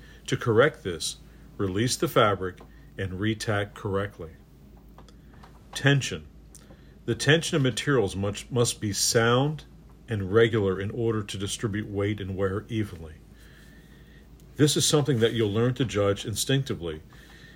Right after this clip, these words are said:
and I have described it where necessary for each technique. In general,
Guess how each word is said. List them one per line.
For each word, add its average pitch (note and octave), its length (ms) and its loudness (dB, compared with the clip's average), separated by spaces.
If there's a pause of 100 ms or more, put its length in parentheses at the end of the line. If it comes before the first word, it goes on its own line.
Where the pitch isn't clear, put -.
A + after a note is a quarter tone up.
(160)
and A#2 120 4
I A#2+ 80 6
have G#2+ 100 4
described B2 540 4
it G2+ 100 -2
where G2+ 160 -2
necessary G2+ 580 -2
for - 220 -14
each A2+ 240 -6
technique. G#2+ 560 -4 (960)
In A2 120 0
general, A#2+ 500 0